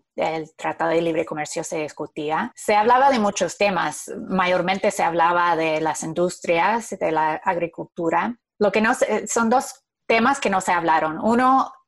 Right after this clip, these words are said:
se apartó, se marginó de, desde un principio, que es la migración. No, no se consideraba el movimiento de los seres humanos que se iba a impulsar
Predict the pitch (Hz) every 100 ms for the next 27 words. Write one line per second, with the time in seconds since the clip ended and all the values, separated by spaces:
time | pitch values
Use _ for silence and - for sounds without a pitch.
0 | _ _ - 190 170 160 156 160 - _
1 | _ 175 170 160 - 180 185 185 170 165
2 | - 165 165 165 180 170 156 185 180 160
3 | 170 170 165 180 165 208 185 170 - 165
4 | 156 160 156 156 - - 156 151 160 180
5 | - 196 202 - 220 190 180 170 160 165
6 | 165 170 170 - 165 156 160 160 160 170
7 | 170 165 156 151 - 156 156 160 156 170
8 | 254 - - - 185 190 185 202 190 180
9 | 170 165 - 180